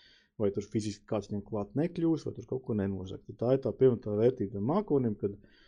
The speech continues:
nav jādomā par to, vai tur ventilators griežās vai negriežās, nav jādomā par to, vai tur ir elektrība vai nav elektrība.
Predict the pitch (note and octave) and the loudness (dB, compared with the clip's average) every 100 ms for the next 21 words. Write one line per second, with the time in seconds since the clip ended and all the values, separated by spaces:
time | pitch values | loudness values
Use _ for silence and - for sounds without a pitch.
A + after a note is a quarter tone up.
0 | _ _ C3 E3 B2+ B2 G#2 G2 F2+ G2+ | _ _ 0 4 6 8 6 2 -2 -6
1 | - A#2 G#2+ G#2 G2+ G2+ A2+ A#2+ G#2 F#2 | 0 2 2 -2 -6 0 0 0 -2 -4
2 | G2 G2+ A2 G2+ F#2 G2+ D3 A3+ G#3+ G3+ | -6 0 2 2 -2 -2 0 6 8 6
3 | G#3 G3 A#2 B2 G#2 F2+ G2 - - G#2+ | 2 -2 -2 0 0 -2 -8 -14 -6 -4
4 | G2 E2 - - B2 B2+ - F#2+ G2+ D3 | -4 -6 -12 -10 -4 -4 -4 -6 -4 0
5 | G#3 G3 D3+ D#3 D#3 C3+ | 4 6 4 2 0 0